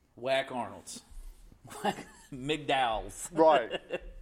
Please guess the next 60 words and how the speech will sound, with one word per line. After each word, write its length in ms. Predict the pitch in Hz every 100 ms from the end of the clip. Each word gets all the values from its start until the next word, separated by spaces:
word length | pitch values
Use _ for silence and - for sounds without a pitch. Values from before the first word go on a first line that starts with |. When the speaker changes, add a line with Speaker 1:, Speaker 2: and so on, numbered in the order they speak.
| - -
Speaker 2:
So 240 | 196 175
you're, 320 | 180 233 233
you're 200 | 180 202
insinuating 580 | 196 - 190 160 147 143
you 100 | 143
think 280 | 135 147 139
you 40 | 139
know 120 | 135
a 60 |
winner. 280 | 127 139 135
Do 120 | 120
you 80 | 131
want 160 | 139 135
to 40 |
divulge 540 | 127 127 123 139 147 170
that 160 | 151
information 540 | 160 156 170 170 - 175
on 60 |
Speaker 1:
Taco 120 | 185
Speaker 2:
here? 80 | 196
Speaker 1:
Bell's 160 | 196 190
gonna 160 | 156 117
win. 340 | 120 170 135
It's 160 | 120 127
Speaker 2:
You 60 | 139
Speaker 1:
not 80 |
Speaker 2:
think 80 | 135
Speaker 1:
gonna 80 | 165
be 40 | 170
Speaker 2:
so? 20 |
Speaker 1:
close. 300 | 147 131 -
Every 240 | 135 170 170
person 360 | 160 151 135
in 20 |
this 100 | 117
area 320 | 107 120 113 101
loves 260 | 110 101 107
Taco 260 | 98 92
Bell. 240 | 76 69 - -
Speaker 2:
Is 100 | 127
it 60 | 123
because 340 | 131 143 131
of 80 | 131
the 80 | 123
nacho 320 | 120 - 101
fries? 440 | - 82 62 - - _ _ _ _ 123
Speaker 1:
The 60 | 147
nacho 300 | 185 262 220
fries 280 | 226 214
are 20 | 196
kinda 220 | 208 190
overrated. 500 | 175 156 180 151 104
I've 180 | 139 139
eaten 220 | 147 165
'em. 120 | 147
They're 80 | 160
good. 380 | 117 123 180 127
I 100 | 135
think 220 | 175 165
the, 120 | 117